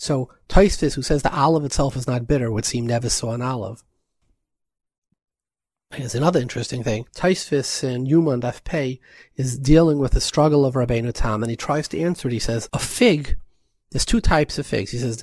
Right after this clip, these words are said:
"There's a times you take the pit out of the fig, and there's times you leave the pit in the fig," and therefore he wants to answer a kasha of Rabbeinu Tam. Now, everybody knows there are no pits in figs, but if you never saw an olive, you probably never saw a fig either.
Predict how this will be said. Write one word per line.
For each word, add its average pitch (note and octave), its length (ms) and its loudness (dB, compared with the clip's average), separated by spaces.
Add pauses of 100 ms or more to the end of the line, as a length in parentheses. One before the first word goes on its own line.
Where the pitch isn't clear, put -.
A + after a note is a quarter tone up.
(280)
"There's C3 160 -4
a B2 40 -2
times E3 360 4
you D3 80 -4
take D#3 220 -2
the F3 100 -6
pit - 260 -2
out G#2+ 180 2
of A2 120 -4
the A#2+ 80 0
fig, D#3 340 -2
and A2+ 80 -6
there's A2+ 160 -6
times C#3 320 -4
you C3+ 80 -4
leave F3+ 320 2
the D#3 100 4
pit D3 200 2
in C3 80 -2
the C3 80 -2
fig," B2+ 400 0
and - 100 -6
therefore D#3+ 300 2
he C#3+ 60 4
wants C3 300 0
to A2 80 0
answer A#2 500 -2
a - 60 -8
kasha - 360 -2
of A#2 80 -6
Rabbeinu G2+ 340 -4
Tam. G2 300 -4
Now, A2+ 320 -4
everybody B2+ 500 4
knows A2 300 -2
there G#2+ 100 -2
are A2 60 -2
no A2 160 -2
pits - 340 -2
in G2 100 -6
figs, G#2 520 -2 (500)
but C#3 120 0
if C#3 120 -4
you C3 80 -4
never C3+ 240 2
saw C3 220 0
an B2 100 0
olive, C3 480 0 (160)
you B2+ 140 -4
probably A2 320 2
never G#2+ 180 -4
saw G#2 200 -2
a G#2 100 0
fig C#3+ 240 -6
either. C#3+ 240 2